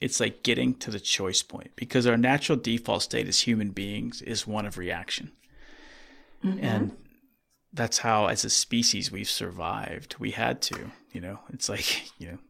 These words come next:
Speaker 1: here's a saber-toothed tiger, react, you know, either,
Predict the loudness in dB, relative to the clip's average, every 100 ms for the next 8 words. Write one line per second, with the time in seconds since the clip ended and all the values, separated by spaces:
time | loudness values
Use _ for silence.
0 | _ _ _ _ _ -10 -4 -2 0 -2
1 | -2 -2 -2 2 2 2 0 -6 -8 -14
2 | -8 -2 2 2 0 -6 -8 -6 -6 -4
3 | -2 -4